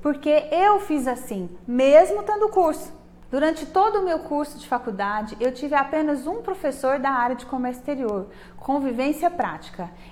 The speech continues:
Ele era auditor fiscal da Receita Federal do setor aduaneiro, específico do setor aduaneiro. Então, ele sabia com muita propriedade o dia a dia.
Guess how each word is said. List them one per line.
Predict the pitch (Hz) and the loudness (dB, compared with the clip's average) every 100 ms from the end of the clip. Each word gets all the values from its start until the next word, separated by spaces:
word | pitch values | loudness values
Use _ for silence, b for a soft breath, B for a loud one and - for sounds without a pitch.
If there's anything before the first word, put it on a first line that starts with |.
| B | B
Ele | 240 254 277 240 | 4 4 2 0
era | 214 190 190 180 - | 0 -2 -4 -8 -2
auditor | 262 349 294 285 269 285 | 0 0 -2 -4 2 2
fiscal | 359 381 - 254 | 2 -6 -2 0
da | 226 | 0
Receita | 233 226 254 285 | -4 -4 -4 -4
Federal | 302 240 214 196 220 247 | -6 -6 -4 0 0 0
do | 226 320 | -2 -4
setor | 381 415 415 262 277 | -2 -4 -2 -2 0
aduaneiro, | 269 262 339 440 285 220 208 170 143 B B | -2 -4 -6 -2 0 0 0 -4 -12 B B
específico | 208 - 269 269 - 302 359 392 - 403 392 | -14 0 0 0 -8 0 2 2 -2 -2 -2
do | 311 | -2
setor | 294 294 269 269 | -4 -2 0 -2
aduaneiro. | 254 294 269 196 185 B B | -2 -2 -2 -4 -8 B B
Então, | 220 220 226 | -12 -4 -2
ele | 240 311 | -2 -4
sabia | 359 - 330 214 208 208 233 | -6 -4 -4 -4 -6 -4 -4
com | 233 240 | -2 -2
muita | 240 320 427 | 0 -2 -4
propriedade | 392 294 294 247 196 202 269 247 214 | -2 -4 -2 -4 -2 0 0 0 -4
o | 262 277 | -2 -2
dia | 214 254 349 | -2 -2 -2
a | |
dia. | - 196 202 185 | -4 -6 -6 -8